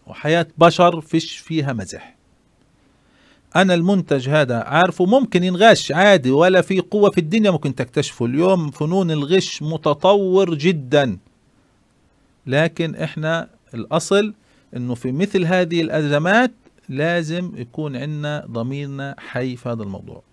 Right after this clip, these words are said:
في البيع والشراء. والم-، نخ-، نروح نجيب المنتج من مكان ثقة،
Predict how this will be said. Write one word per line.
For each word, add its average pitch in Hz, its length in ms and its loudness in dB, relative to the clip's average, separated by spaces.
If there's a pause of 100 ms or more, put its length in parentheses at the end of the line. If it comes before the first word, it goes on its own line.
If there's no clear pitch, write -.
(100)
في - 100 -14
البيع 147 420 -2
والشراء. 139 600 0 (1900)
والم-، 131 1080 0
نخ-، - 200 -10
نروح 139 340 0
نجيب 156 300 0
المنتج 190 720 0
من 151 200 -6
مكان 185 440 -2
ثقة، 175 480 2